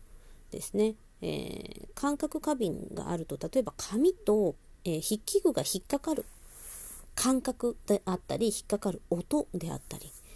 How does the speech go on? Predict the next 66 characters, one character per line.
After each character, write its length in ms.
え 40
ー、 200
っ 40
て 100
い 60
う 60
も 140
の 140
が、 320
あ 60
の、 180
好 60
き 200
じ 120
ゃ 20
な 100
い 60
と 120
か、 120
あ 80
と 100
自 240
分 220
の 80
書 200
く 140
字 200
が 160
美 360
し 120
く 100
な 120
い 60
か 140
ら、 100
そ 80
の 60
美 340
し 60
さ 120
に 120
こ 100
だ 100
わ 140
る 100
子 160
に 100
と 120
っ 20
て 160
は、 60
そ 120
の 60
自 180
分 200
が 120
書 120
く 100
も 120
の 80
が 100
い 60
ま 160
い 80
ち 120
ピ-、 180